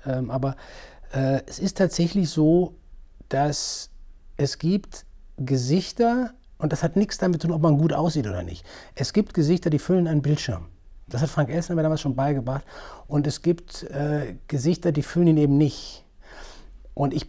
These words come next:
äh, leide wirklich nicht unter Minderwertigkeitskomplexen. Ich glaube auch, dass ich das gut gemacht habe.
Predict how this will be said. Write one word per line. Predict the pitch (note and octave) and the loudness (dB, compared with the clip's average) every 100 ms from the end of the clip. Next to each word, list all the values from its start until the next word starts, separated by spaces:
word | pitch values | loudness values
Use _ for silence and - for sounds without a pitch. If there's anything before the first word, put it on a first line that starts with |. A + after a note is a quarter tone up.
| - | -4
äh, | - | -4
leide | - E3 D3+ | 4 8 10
wirklich | D#3+ D#3 | 10 10
nicht | F3+ E3 | 6 6
unter | D3 | 6
Minderwertigkeitskomplexen. | C#3 F#3+ G3+ F#3 F3+ - F3 - E3+ F3+ E3+ D3+ | 6 6 6 4 0 0 -2 0 0 2 0 -2
Ich | |
glaube | D#3 C#3+ | 2 2
auch, | C3 | 4
dass | C#3+ | 0
ich | |
das | C3+ - | -2 -2
gut | D3+ - | -2 2
gemacht | B2+ - - | 2 2 0
habe. | G3+ G#3+ C4+ | -2 0 -2